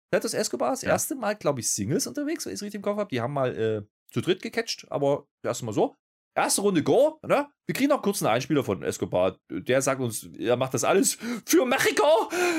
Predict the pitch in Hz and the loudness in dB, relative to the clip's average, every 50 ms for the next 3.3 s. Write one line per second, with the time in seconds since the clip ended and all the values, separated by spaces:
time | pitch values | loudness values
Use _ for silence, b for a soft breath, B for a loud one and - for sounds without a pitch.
0 | 311 302 285 262 233 _ _ _ _ _ _ _ _ _ _ _ _ _ _ _ | -2 -4 -6 -10 -14 _ _ _ _ _ _ _ _ _ _ _ _ _ _ _
1 | _ _ - - 50 - - - - - 135 151 165 165 185 208 110 131 123 135 | _ _ -20 -16 -10 -2 0 2 2 2 4 6 6 6 6 6 4 4 2 2
2 | 123 110 95 90 170 - - 156 175 180 175 135 - - - 123 143 135 - - | 2 2 4 4 6 6 8 10 10 10 8 6 0 0 2 4 4 4 4 2
3 | 117 110 101 - 87 80 | 0 0 0 -2 -6 -8